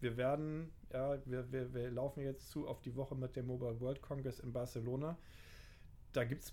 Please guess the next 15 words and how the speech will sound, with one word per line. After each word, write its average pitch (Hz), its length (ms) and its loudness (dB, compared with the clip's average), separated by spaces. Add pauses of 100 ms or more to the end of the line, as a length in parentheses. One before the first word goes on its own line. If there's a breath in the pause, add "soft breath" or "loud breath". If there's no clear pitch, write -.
(120)
Präsentationen 165 720 4
von 180 140 0
Xiaomi 135 520 4
am 151 160 -2
Sonntag. 156 460 0
Auch 131 180 0
Huawei 147 480 4
wird 151 120 0
eine 143 100 0
Pressekonferenz 139 720 -2
halten 143 320 0
und 139 100 -8
ich 117 140 -6
bin 113 200 0
wirklich - 340 -4